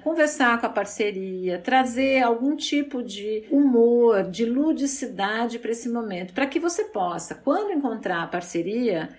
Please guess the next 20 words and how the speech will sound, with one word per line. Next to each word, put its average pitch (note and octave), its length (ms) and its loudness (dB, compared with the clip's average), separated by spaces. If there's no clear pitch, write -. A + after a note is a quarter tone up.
essa B3+ 380 6
que B3+ 100 -6
você G3+ 240 -6
não G#3+ 220 -6
olha G#3 320 2
mais F3+ 340 -2
com E3 80 -12
vontade E3+ 360 -2
de E3+ 40 -12
transar, E3 720 0
quando F#3+ 240 -2
tá F#3 160 0
nu, G#3+ 260 0
por E3+ 200 -4
exemplo, G#3+ 800 -2
mas C4+ 260 2
que - 80 -4
você D4 240 -2
fale, A#3+ 260 2
"Hum, G#4+ 300 0